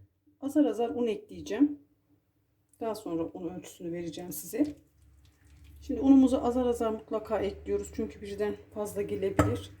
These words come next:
Bu aşamada bir de kabartma tozunu da hemen ilave ediyorum. Ve yumuşak, ele yapışmayan bir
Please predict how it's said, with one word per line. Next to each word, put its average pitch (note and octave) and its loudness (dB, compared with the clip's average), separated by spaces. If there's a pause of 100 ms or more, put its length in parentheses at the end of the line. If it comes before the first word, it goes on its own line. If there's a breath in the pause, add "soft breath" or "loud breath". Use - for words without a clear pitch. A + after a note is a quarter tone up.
(720)
Bu C4 -4
aşamada B3 0
bir B3+ -4
de C4 0 (540)
kabartma A2 -2
tozunu F#3+ 0
da F3 -2
hemen F3+ -4
ilave G#3+ 2
ediyorum. B3+ 2 (1800)
Ve B3 -4
yumuşak, C4+ 10
ele B3+ 2
yapışmayan A#3 -4
bir D4 4